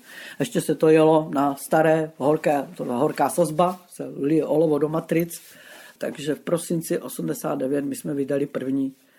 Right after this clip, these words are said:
první noviny a bylo to takový, vydělali jsme asi meloun a půl. <laughs> A to teda všechno padlo do nakladatelství Atlantis, pod kterým jsme to dělali. A já jsem teda v tom prosinci navíc zjistila, že jsem znova těhotná, po třetí.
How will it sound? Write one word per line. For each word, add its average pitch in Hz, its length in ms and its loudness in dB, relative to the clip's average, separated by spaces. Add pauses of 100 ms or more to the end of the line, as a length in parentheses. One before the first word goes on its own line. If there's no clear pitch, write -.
(140)
první 135 300 -2
noviny 131 460 0
a 117 80 0
bylo 131 220 -2
to 135 140 -8
takový, 143 360 -2
vydělali 151 480 0
jsme 190 160 -4
asi 180 220 0
meloun 160 360 4
a 180 60 0
půl. 160 480 -2 (280)
<laughs> 175 120 -4 (640)
A - 60 -6
to 185 160 0
teda 165 400 4 (260)
všechno 165 340 -2
padlo 156 360 4
do 156 280 6 (340)
nakladatelství 160 920 2
Atlantis, 143 540 0
pod - 200 -12
kterým 131 260 -2
jsme 143 160 -2
to 135 120 0
dělali. 127 420 2 (580)
A 143 160 6
já 165 360 6
jsem 262 180 6
teda 247 180 8
v 240 80 -4
tom 247 140 8
prosinci 233 460 6
navíc 214 240 6
zjistila, 196 340 4
že 190 60 0
jsem 196 120 2
znova 185 240 6
těhotná, 139 500 2
po - 120 0
třetí. 120 500 0